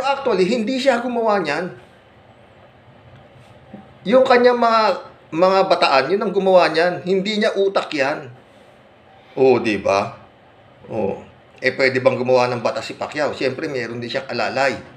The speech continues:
O, karamihan naman ho dyan, eh. Ah, yung mga kanilang ginagawang batas, pinapagawa lang din nila sa iba. Oo.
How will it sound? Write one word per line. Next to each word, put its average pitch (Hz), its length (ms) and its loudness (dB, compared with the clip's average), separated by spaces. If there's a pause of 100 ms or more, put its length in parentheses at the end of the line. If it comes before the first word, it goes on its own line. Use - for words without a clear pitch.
(800)
O, 113 480 0
karamihan 262 400 4
naman 262 240 2
ho 240 80 4
dyan, 202 240 2
eh. 110 140 -10 (1500)
Ah, 131 880 0
yung 165 160 -2
mga 185 160 2
kanilang 185 240 2
ginagawang 165 400 2
batas, 135 240 -2
pinapagawa 220 640 2
lang 208 160 2
din 202 160 -2
nila 208 160 -2
sa 196 80 -8
iba. 127 400 -4 (1040)
Oo. 120 480 0